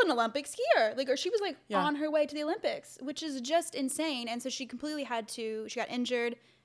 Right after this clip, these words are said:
Speaker 1: completely had to reinvent herself and just moved to L A in a gap year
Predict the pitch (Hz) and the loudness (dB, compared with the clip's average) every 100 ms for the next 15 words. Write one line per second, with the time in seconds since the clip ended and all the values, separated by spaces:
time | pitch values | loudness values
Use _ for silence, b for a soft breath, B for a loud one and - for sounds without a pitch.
0 | _ 240 - 262 247 240 220 220 214 240 | _ -6 0 0 2 0 0 -2 -4 -4
1 | 247 226 214 202 196 214 214 214 220 208 | -4 -4 -2 -2 -2 -6 -4 -4 -4 -2
2 | 202 208 208 202 202 220 - _ _ _ | -2 -2 -2 -2 -2 -4 -10 _ _ _
3 | _ - 240 226 220 226 247 240 202 196 | _ -2 0 0 0 2 2 0 -4 -2
4 | 240 277 | -4 -8